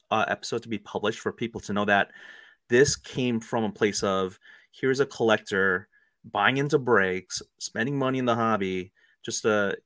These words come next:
like, an everyday man, but you have this, uh, skill set. You know, I'm like, like Liam Neeson and Taken. You're like, "I have a particular set of skills, and I'm gonna utilize them for the benefit of not just myself, but for, for other people." And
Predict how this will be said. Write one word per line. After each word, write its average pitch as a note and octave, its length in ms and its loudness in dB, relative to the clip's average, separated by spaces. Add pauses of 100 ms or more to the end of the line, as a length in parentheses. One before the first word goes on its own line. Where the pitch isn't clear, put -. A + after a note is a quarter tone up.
(400)
like, A#2 200 -4
an A2 120 -4
everyday B2 400 4
man, G#2+ 480 0
but G#2 240 2
you A2 100 -4
have A2+ 300 6
this, A2 340 2
uh, G2 340 0
skill C#3+ 340 -2
set. F#2 400 -2 (380)
You A2+ 60 -8
know, G#2 100 -2
I'm G#2 140 -2
like, G#2+ 180 -2 (180)
like G2+ 160 -6
Liam G#2+ 360 -2
Neeson A2 320 -2
and F#2+ 100 -4
Taken. A2 360 -2
You're F2+ 160 -6
like, F2+ 180 -4
"I G2 60 2
have C3 120 2
a A#2+ 60 0
particular C3+ 560 -2
set A#2+ 220 0
of A#2 80 0
skills, G#2+ 760 -4 (380)
and - 80 -4
I'm D#3+ 80 -2
gonna A3 120 2
utilize B2+ 440 6
them A2 160 -4
for A#2 280 2
the G#2+ 120 -4
benefit A#2 400 -2
of A2 260 0 (140)
not A#2+ 200 -8
just F3 160 -4
myself, C3 440 -4
but A2 120 0
for, A2+ 480 2 (300)
for - 140 0
other C3 180 2
people." A2+ 480 -8
And A2 160 -6